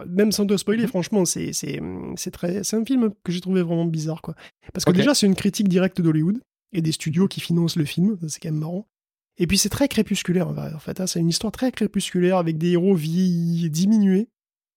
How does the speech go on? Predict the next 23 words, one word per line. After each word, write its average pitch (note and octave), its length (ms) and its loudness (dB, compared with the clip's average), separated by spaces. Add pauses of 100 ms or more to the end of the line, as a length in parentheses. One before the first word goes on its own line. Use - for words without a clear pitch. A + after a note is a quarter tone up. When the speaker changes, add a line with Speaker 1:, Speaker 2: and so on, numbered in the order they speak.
(100)
Speaker 1:
Et F3+ 80 -6
il F#3 40 -2
y F#3+ 80 2
a - 20 4
une G#3+ 100 4
vision G#3+ 260 2
finalement A#3 360 0
assez B3 260 -2
fataliste D#3+ 580 -6
de D3+ 60 -2
notre D#3 280 -4
société, F3 520 -4
notre F#3 300 -4
vie E3 200 2
en F3 100 4
ligne, F3+ 280 2
hein, D3 360 -4
en D#3+ 220 -8
reflet D#3 280 -6
comme E3+ 180 -6
ça, G3 160 -6
c'était, F#3 320 -10
euh, F#3+ 60 -8